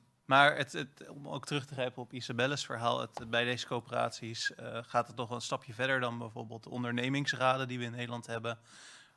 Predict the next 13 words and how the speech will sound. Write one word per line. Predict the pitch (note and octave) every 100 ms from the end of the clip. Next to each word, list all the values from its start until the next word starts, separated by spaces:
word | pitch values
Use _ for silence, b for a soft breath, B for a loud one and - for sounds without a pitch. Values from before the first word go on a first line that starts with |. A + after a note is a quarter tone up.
| -
waarbij | B2 B2 A#2+
dus | A#2 A2+ -
een | - A#2 A2+ - _ _ _ -
coöperatieve | - B2 A#2+ F3+ F3 D#3+
onderneming, | C#3+ C3 B2+ B2+ C3 A#2+ A#2 A2+ B2
het | G#2+
bestuur | B2+ - - D3+ C#3+
vaak | C#3+ B2 A#2
wordt | B2 -
verkozen | A#2 - C#3+ C3+
door | B2 A#2
de | A#2+
leden, | C#3 F3+ F#3+ G3+